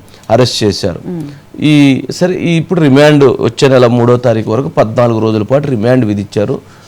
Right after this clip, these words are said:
Speaker 1: పోలీసులు కూడా ఈమెకు సంబంధించి ఎవరైనా బాధితులుంటే, ఎవరైనా అన్యాయం జరిగినటువంటి వాళ్ళు ఉంటే వాళ్ళు ఇమీడియట్లీగా వచ్చి పోలీసులను ఆశ్రయించండి అని చెప్పని చెప్తున్నారు. సరే, నిజంగా ఆమె తప్పు చేసిందా లేదా అనేటువంటిది పోలీసులు ఇన్వెస్టిగేషన్లో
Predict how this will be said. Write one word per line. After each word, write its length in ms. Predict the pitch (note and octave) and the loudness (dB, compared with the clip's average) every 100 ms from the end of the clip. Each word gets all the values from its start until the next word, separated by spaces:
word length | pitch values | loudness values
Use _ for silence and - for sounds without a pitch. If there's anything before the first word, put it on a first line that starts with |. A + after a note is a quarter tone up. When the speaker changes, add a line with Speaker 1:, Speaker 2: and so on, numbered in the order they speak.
| - - - | -20 -20 -2
Speaker 1:
పోలీసులు 400 | A#2+ D3 C3 C#3 | 2 4 2 0
కూడా 400 | C3 B2+ D3+ - - - - - - | 0 0 2 0 -4 -14 -20 -20 -4
ఈమెకు 280 | B2+ C3+ B2+ | 0 2 2
సంబంధించి 640 | B2 B2+ D3+ D#3+ D3+ C#3+ | 0 2 2 2 0 0
ఎవరైనా 500 | B2+ C3 C3+ C3+ B2+ - - | 2 4 4 2 0 -4 -2
బాధితులుంటే, 720 | A2 B2+ C3+ B2+ A#2+ A2+ C#3 | 2 4 2 0 -2 0 2
ఎవరైనా 340 | A#2 A#2+ A#2+ | 2 2 2
అన్యాయం 480 | A2+ A#2+ B2+ C3 B2 | 0 2 2 2 2
జరిగినటువంటి 600 | A2+ A#2 A#2+ A2+ A2+ G#2+ | 0 0 0 0 -2 0
వాళ్ళు 220 | G#2+ G#2 | 0 0
ఉంటే 320 | G#2 G#2 E3 - - - - - | -2 -2 -2 -4 -14 -20 -20 -6
వాళ్ళు 220 | A2+ A#2+ A2+ | 2 2 2
ఇమీడియట్లీగా 580 | B2 C3 B2 C3 B2 | 2 2 2 2 4
వచ్చి 240 | A2+ A2 - | 2 -2 -6
పోలీసులను 520 | - A#2 A#2 A#2 A2+ | -4 0 0 -2 -2
ఆశ్రయించండి 680 | G#2+ G#2 A#2+ A2 G#2+ G#2 A2+ | 0 0 -2 -2 -2 -2 -2
అని 120 | C#3 | -2
చెప్పని 280 | G#2+ - C3 A#2+ | -2 -4 -4 -4
చెప్తున్నారు. 520 | E2+ - G2+ G2 - - - - - | -8 -6 -6 -6 -8 -16 -20 -20 -8
సరే, 160 | - - - | -4 -4 -4
నిజంగా 460 | A2 G#2+ C3+ B2+ | -2 2 4 4
ఆమె 180 | B2+ A2 | 4 0
తప్పు 400 | A#2+ A2+ C3+ B2+ | -2 -2 -2 0
చేసిందా 400 | B2+ A#2+ B2 A#2+ | 0 2 2 4
లేదా 360 | A#2 A#2+ A#2 A#2 | 4 4 4 2
అనేటువంటిది 540 | A2+ A2 G#2+ A#2+ D#3+ | 2 0 0 -2 -4
పోలీసులు 500 | E3 - A#2+ A2+ A#2 | -2 0 0 -2 -4
ఇన్వెస్టిగేషన్లో 960 | A2+ A2+ A2+ - A2 G#2 G2+ G#2 E3 | -4 -2 -4 -4 -4 -4 -6 -2 -2